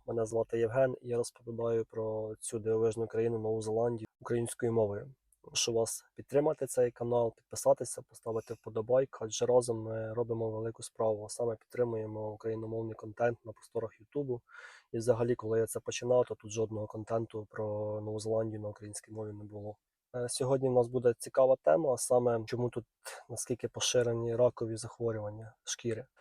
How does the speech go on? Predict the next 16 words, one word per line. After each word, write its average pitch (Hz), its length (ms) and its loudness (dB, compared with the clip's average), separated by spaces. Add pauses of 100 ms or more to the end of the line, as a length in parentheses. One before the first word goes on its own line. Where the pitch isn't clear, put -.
(120)
Що - 200 4
я 185 80 12
хочу - 240 -2
сказати? 123 680 2
Коли 147 220 6
я 147 60 10
тільки 135 440 4
прилетів 131 580 2
в - 320 -14
Нову 127 260 4
Зеландію, 127 720 6
це 117 120 -6
вже 113 160 -2
було 113 260 2
дуже 113 260 -2
давно, 120 440 0